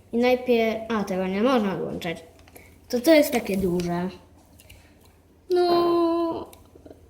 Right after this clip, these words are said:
Nie wiem, czy do mojego będzie pasować ta ładowarka.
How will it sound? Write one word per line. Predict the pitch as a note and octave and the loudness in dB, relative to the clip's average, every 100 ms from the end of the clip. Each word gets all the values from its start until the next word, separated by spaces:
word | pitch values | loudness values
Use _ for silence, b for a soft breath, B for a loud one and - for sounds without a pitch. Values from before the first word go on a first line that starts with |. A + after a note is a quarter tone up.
| - - - - - _ - | -20 -20 -20 -20 -20 _ -2
Nie | C4 C4+ | 2 2
wiem, | C4 B3+ | 2 -2
czy | - B3+ B3 A#3+ A#3 A#3+ | -4 -2 0 0 0 0
do | |
mojego | A#3+ A#3 A#3 A3+ A#3 A3+ | 2 2 0 0 0 0
będzie | A3+ A3+ A3+ A#3 | -2 -2 -2 -4
pasować | A3+ - B3 A3+ G#3+ A#3 - - | -6 -4 -2 0 0 0 -6 -8
ta | |
ładowarka. | G#3 G#3 G#3 G3+ G3 - G#3 B3+ - | -6 -4 -6 -6 -8 -8 -4 -4 -6